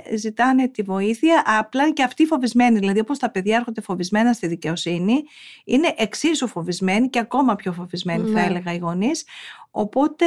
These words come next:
Speaker 1: θα πρέπει οι υπηρεσίες, οι επιμελητές που είναι η πρώτη γραμμή,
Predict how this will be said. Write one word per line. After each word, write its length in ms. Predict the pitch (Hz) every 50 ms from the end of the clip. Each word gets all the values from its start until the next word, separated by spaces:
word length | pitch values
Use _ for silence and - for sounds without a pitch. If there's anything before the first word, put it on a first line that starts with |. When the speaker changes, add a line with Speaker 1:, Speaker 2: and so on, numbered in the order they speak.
| 339 339 330 330 311 311 294 294 - - -
Speaker 1:
θα 140 | - 220 214
πρέπει 320 | - 262 269 269 - 294 285
οι 380 | 277 277 269 214 - - - _
υπηρεσίες, 880 | - 220 214 190 - 220 208 196 190 185 - - 240 247 254 247 - 240
οι 200 | 220 202 196 - - - - -
επιμελητές 680 | 190 - - 214 208 202 190 190 190 214 214 214 214 -
που 220 | _ - 196 190 202
είναι 420 | 202 196 196 196 196 180 - - -
η 100 | - 196
πρώτη 320 | - 196 202 196 196 196
γραμμή, 500 | 190 190 180 175 175 175 196 226 262